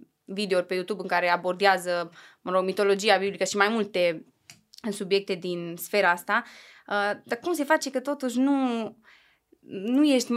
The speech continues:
nu ești marcat de cuvântul lui Dumnezeu, care până la urmă e, e viu și lucrător, nu?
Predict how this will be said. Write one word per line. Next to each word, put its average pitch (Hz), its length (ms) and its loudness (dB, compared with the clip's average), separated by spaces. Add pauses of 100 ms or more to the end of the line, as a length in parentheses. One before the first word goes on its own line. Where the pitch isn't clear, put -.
nu 247 320 0
ești 262 140 4
marcat 226 420 4
de 202 80 -2
cuvântul 233 300 -6
lui 220 80 -2
Dumnezeu, 208 200 0
care 254 160 0
până 254 160 -6
la 254 60 0
urmă 247 300 -2
e, 240 340 -8
e 247 40 -2
viu 247 120 -6
și 277 160 -6
lucrător, 277 540 0 (160)
nu? 208 260 -8